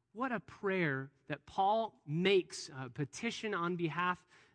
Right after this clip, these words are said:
of the church in Colossae. What you find yourself praying for is really a great measure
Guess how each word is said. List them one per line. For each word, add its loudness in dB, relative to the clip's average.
of -8
the -6
church -6
in -8
Colossae. -10
What 0
you 4
find 4
yourself 0
praying -2
for -2
is -4
really 2
a 0
great 0
measure 0